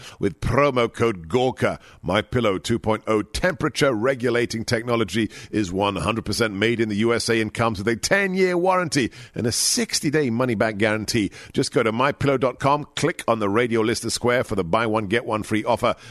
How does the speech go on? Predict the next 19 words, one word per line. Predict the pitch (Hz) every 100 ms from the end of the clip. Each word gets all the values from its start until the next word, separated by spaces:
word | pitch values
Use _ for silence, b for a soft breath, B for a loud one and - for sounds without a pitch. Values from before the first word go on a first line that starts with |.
| B
Enter | 120 110 -
promo | - 117 117 110
code | 120 95 82
Gorka | 151 139 131 98 B B
or | 104
call | - 120 110 -
eight | 135
hundred | 113 117 101 95 -
eight | 131 -
two | 120
nine | 104 101 92 -
eight | 113 117
four | 117 104
six | 113 - -
eight. | 104 90
That's | 90 -
code | 113 110 90
G | 101 117 -
O | 92 87